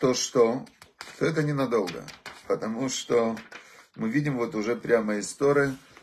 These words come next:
что жизнь идет полосами. Всегда, всегда, всегда. И у всех, у всех, у всех. Жизнь идет полосами. Черное-белое, черное-белое, вверх-вниз, вверх-вниз.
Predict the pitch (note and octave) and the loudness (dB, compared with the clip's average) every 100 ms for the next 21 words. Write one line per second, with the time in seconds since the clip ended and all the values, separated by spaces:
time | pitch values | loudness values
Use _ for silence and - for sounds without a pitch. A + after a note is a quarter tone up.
0 | - - - - - A#2 A2+ A2+ A2 - | -20 -12 -10 -10 4 6 6 6 2 0
1 | - A2 D#3 D3 - A2+ G#2 B2+ - - | -10 -2 0 0 -4 -6 0 -2 -2 0
2 | B2 B2+ A#2+ A2+ A#2 G2+ E2+ D2+ - - | 4 6 4 2 2 2 0 -8 -6 -6
3 | G2 G#2+ D3 C#3+ A2 G2+ A#2 A2 - F#2+ | -4 4 4 4 -6 0 0 0 -6 -6
4 | F#2+ F#2 F2+ - A2+ A2 - - C#3 B2 | -2 -2 -2 -6 -6 -4 -4 -2 -2 -4
5 | G#2 B2 A2 F#2+ - F2+ - - - - | -6 -4 -4 -4 -6 -4 -6 -8 -20 -20
6 | _ - A2+ C#3 C3+ B2 A2+ A2 G#2+ G#2 | _ -8 -4 -4 -2 -2 -2 0 0 2
7 | F#2+ F2 - - - A#2 G#2+ A2 A2 G2 | -2 -2 -6 -2 -2 -2 -4 0 2 0
8 | E2 B2+ A2 G2 F#2+ G#2+ F#2+ F#2 B2 A#2+ | -2 -4 -4 -8 -4 0 0 0 -4 -4
9 | G#2+ G#2 - A#2 A2+ G#2 F#2 - | -6 -6 -4 -4 -4 -8 -12 -14